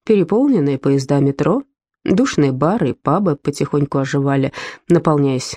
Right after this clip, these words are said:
страждущими расслабиться и промочить горло офисными служащими из Сити в рубашках с расстегнутыми воротничками. Сюзанна оглядела свой магазин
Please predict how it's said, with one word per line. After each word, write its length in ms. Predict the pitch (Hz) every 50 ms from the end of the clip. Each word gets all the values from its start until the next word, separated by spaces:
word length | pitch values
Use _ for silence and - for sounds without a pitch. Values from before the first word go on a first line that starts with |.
| - _ _
страждущими 800 | - - - 143 147 175 190 170 135 135 - - - 135 135 131
расслабиться 800 | 135 131 131 - - 143 170 170 151 - - - - - - -
и 180 | - - 151 143
промочить 640 | - - - 147 143 143 131 123 - - 139 135
горло 380 | 135 139 156 180 170 135 135 131 - - - - - _
офисными 540 | - - 170 - - 143 - - 139 131 131
служащими 640 | 127 - - 139 131 131 131 - - - 127 127 107
из 220 | - 151 139 -
Сити 440 | - - - 139 139 - - - - - _ - -
в 120 | - 151
рубашках 680 | 147 143 123 131 160 196 - - - - - - - - -
с 100 | - -
расстегнутыми 760 | 190 180 165 - - 135 127 139 135 120 - 127 131 131
воротничками. 800 | 127 131 135 135 - - - - - - - - - - - - _ _ _ _ _ _ _ _ _ _ _ _ _ -
Сюзанна 440 | - - 240 254 320 320 311 302 277
оглядела 400 | 240 254 254 240 247 277 277 262
свой 260 | - - - 240 233
магазин 480 | 226 220 208 226 226 214 220 247 339